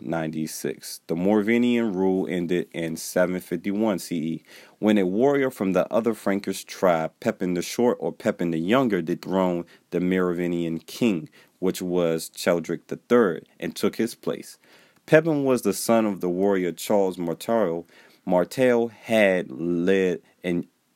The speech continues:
unified army of Franks and Gauls to beat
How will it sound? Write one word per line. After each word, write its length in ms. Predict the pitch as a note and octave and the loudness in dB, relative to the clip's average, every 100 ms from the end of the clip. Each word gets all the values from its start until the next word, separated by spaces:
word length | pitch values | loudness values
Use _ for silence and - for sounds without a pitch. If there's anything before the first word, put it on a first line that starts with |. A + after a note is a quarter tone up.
| - | -14
unified 1400 | F2 G2 A#2+ B2 - - _ _ _ - G#2 G2 F#2+ - | -2 2 4 2 -2 -14 _ _ _ -2 2 4 2 -2
army 420 | F#2 F#2 F2 E2+ | -2 0 0 -4
of 140 | - - | -6 -10
Franks 500 | - G#2 G#2 F#2+ - | -6 0 0 0 -6
and 200 | F2+ E2+ | -6 0
Gauls 340 | F2 F2 F2 - | 2 2 0 -4
to 140 | - | -8
beat 300 | D#2 G2 | 0 0